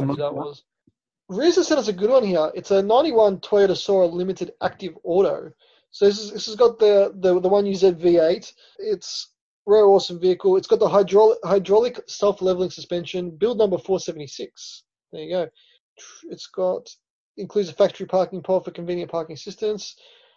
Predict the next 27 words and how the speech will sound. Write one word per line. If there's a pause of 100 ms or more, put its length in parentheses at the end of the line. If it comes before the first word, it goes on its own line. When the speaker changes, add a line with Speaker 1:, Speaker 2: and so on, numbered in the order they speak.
(180)
Speaker 1:
which,
and
the,
the,
the
hydraulic
suspension
has
been
totally
redone. (600)
Um, (1600)
what
else
does
it
say? (140)
Yeah,
no,
it's (100)
Speaker 2:
It's
Speaker 1:
pretty
Speaker 2:
pretty
Speaker 1:
damn
good.
Speaker 2:
expensive.
It's